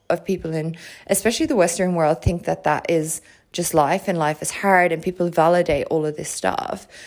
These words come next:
You know, it's, it's making it harder for people to find peace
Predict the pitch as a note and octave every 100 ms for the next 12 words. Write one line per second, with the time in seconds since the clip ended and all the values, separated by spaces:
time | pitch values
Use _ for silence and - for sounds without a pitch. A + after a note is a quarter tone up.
0 | - - F#3+ E3+ D3+ C3 - F#3+ - -
1 | - - - _ F#3+ F#3 F#3+ G3 A#3 A3+
2 | - E3+ E3+ F3 F3+ - F3+ - E3+ E3+
3 | - D#3+ D#3+ D#3+ - - - E3 E3 E3
4 | - D#3+ G#3+ - -